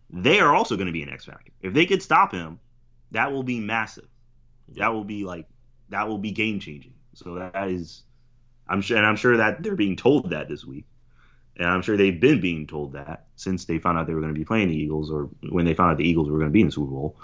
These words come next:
Speaker 1: So, um, so yeah, that's gonna be huge. Um, and, uh, I agree. Whoever's gonna be on Kelce as well. Um, and,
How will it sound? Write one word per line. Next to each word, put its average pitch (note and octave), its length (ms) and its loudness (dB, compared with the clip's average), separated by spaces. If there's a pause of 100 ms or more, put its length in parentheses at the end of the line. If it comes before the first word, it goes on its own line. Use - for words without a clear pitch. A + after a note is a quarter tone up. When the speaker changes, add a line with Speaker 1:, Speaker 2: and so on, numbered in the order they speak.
(340)
Speaker 1:
So, G#2+ 680 6 (480)
um, F#2+ 600 2 (300)
so G#2+ 200 2
yeah, E2+ 240 -2 (100)
that's F#2+ 240 0
gonna F#2+ 160 -4
be E2 800 -10
huge. - 640 -4 (800)
Um, F2 640 0 (1120)
and, F#2+ 400 0
uh, F2 460 0
I B2 140 2
agree. G#2 380 0
Whoever's G2+ 360 -4
gonna G2+ 140 -4
be G2 100 -2
on F#2+ 200 0
Kelce G#2 440 -2
as D2+ 100 -6
well. G#2 520 4 (420)
Um, F2 580 2 (440)
and, G2+ 540 0